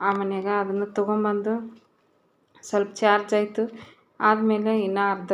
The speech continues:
ಪರ್ಸೆಂಟ್ ಇತ್ತು ಅಪ್ಲೋಡ್ ಆಗೋದು ವಿಡಿಯೋ, ಅದು ಕೂಡ ಆಯಿತು. ಆದಮೇಲೆ ನಾನು ಪಬ್ಲಿಷ್ ಮಾಡಿದೆ.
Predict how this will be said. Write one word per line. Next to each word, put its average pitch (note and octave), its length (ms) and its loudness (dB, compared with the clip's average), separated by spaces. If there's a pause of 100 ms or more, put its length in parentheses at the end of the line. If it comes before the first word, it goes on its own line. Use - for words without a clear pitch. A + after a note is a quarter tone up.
ಪರ್ಸೆಂಟ್ G#3 400 -4
ಇತ್ತು F#3 500 -2
ಅಪ್ಲೋಡ್ G3 360 -2
ಆಗೋದು F#3 340 -4
ವಿಡಿಯೋ, F#3 500 -8 (320)
ಅದು A3+ 240 4
ಕೂಡ A#3 280 2
ಆಯಿತು. G#3 560 0
ಆದಮೇಲೆ G#3+ 600 0
ನಾನು G3 460 -4
ಪಬ್ಲಿಷ್ G#3 500 -2
ಮಾಡಿದೆ. G3+ 540 -6